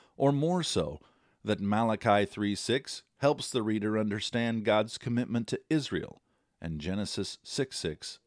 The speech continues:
is absolute? Spiritualization or marginalization of the text is unhelpful and ultimately ends up substituting preconceived philosophy as the metric for interpreting the text. Philosophy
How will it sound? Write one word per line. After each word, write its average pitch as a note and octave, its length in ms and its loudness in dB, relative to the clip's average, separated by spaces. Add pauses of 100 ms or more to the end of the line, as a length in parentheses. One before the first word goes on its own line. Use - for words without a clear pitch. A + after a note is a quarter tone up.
is G#2 180 2
absolute? G2 600 0 (960)
Spiritualization C3+ 1160 0
or F#2+ 60 0
marginalization G#2 960 0
of G2 60 -2
the F2+ 80 -2
text A2 440 0 (320)
is B2+ 180 4
unhelpful D3 800 0 (320)
and A2 240 -2
ultimately G#2 680 0
ends B2 300 -2
up A#2 160 0
substituting F2 960 -2
preconceived C3 800 -2
philosophy A2+ 880 0 (280)
as A#2 240 0
the A2+ 120 2
metric C3 480 -2 (120)
for F#2+ 180 -2
interpreting F2 640 -2
the F2+ 100 -4
text. - 500 -8 (920)
Philosophy A#2 920 0